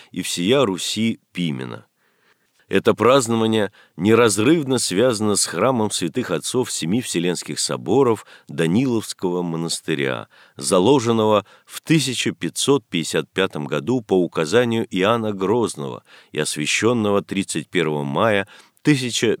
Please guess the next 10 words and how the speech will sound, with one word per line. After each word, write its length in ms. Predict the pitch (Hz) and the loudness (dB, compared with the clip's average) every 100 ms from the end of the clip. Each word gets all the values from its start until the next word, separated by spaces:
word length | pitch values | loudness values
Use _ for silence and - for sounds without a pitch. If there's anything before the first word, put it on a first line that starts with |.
| _ | _
пятьсот 560 | 82 - - 120 127 | -10 -6 -2 0 0
шестьдесят 400 | - 82 - 107 - | -2 -6 -4 -6 -2
первого 340 | 107 98 87 | -2 0 -2
года 380 | 65 110 135 113 | -2 -2 0 0
митрополитом 680 | 87 82 78 80 117 127 98 | -2 -4 -4 -2 -2 -2 -2
московским 640 | 82 80 - 131 - 120 | -2 -4 -4 -4 -2 -2
Макарием 680 | 107 120 - 87 80 69 69 - _ | 0 0 0 0 2 -4 -8 -16 _
в 140 | - | -14
присутствии 640 | - 69 - 113 - 92 92 | -10 -8 -4 -4 -2 -4 -4
царя. 480 | - 85 69 57 | -4 -6 -6 -10